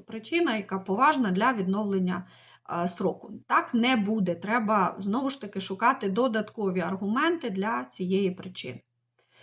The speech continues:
Е, перелік цей не є зовсім вичерпним, але основні моменти тут відображені добре: основні акценти, на яких треба, на які треба звертати увагу.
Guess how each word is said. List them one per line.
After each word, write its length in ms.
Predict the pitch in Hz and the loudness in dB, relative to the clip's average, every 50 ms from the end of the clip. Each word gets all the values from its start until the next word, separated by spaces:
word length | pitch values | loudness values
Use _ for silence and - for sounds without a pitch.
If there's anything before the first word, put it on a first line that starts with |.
| - - - _ _ - | -20 -20 -20 _ _ -2
Е, 280 | 185 196 202 202 208 | 0 4 4 4 4
перелік 560 | 202 202 - 262 359 403 392 349 302 247 - - | 4 2 4 4 6 8 8 6 6 2 -2 -4
цей 240 | - 302 285 262 | -2 2 4 4
не 120 | 254 269 320 | 6 6 6
є 280 | 330 320 359 330 - | 6 6 6 6 4
зовсім 580 | - - 254 320 349 359 - - - 269 247 226 | 2 2 4 6 6 6 4 2 -2 -4 -2 -2
вичерпним, 640 | 214 269 277 - - 254 - - - 294 339 370 - - - | -2 -2 -2 -2 -4 -4 -6 -6 -6 -2 -2 -2 -2 -4 0
але 600 | 240 262 285 294 294 302 277 247 226 170 - - - - - _ - | 0 0 2 2 0 2 2 2 2 0 0 -4 -8 -16 -20 _ -6
основні 540 | 233 262 - 269 302 311 269 262 269 254 | -4 -2 2 2 2 4 4 4 4 6
моменти 520 | 240 254 285 311 370 381 403 370 349 - 196 | 4 4 4 6 6 6 6 4 2 0 -4
тут 240 | - 277 269 - 254 | -4 -6 -6 -4 -4
відображені 720 | 262 214 269 226 277 285 285 285 262 269 254 233 240 240 | 0 0 2 2 2 2 2 2 2 2 2 2 2 0
добре: 540 | 196 190 240 233 208 175 185 180 160 147 143 | 2 2 2 4 4 2 2 0 -4 -4 -4
основні 640 | 147 196 208 - 240 247 240 226 226 240 233 202 | -4 -4 -4 -2 -2 -2 0 0 0 0 0 0
акценти, 720 | 202 208 - - - 302 320 330 320 285 262 - - 208 190 | -2 -2 -4 -8 -4 0 2 4 4 4 2 0 0 -2 0
на 120 | 196 202 | 0 0
яких 440 | 202 196 202 208 - 240 247 240 - | 0 0 -2 -2 -4 -4 -6 -6 -8
треба, 500 | _ - 202 220 226 233 202 214 190 180 | _ -8 -4 -2 0 2 4 4 4 4
на 120 | 196 214 | 2 0
які 180 | 220 220 - 226 | 0 -2 -4 -6
треба 320 | - - 262 247 220 208 | -2 -2 0 0 0 0
звертати 600 | 190 196 190 208 208 - - 220 214 214 - 196 | 0 0 -2 -4 -4 -4 -4 -4 -4 -2 0 0
увагу. 440 | 185 185 180 175 - - - - | 0 2 0 0 -2 -4 -6 -12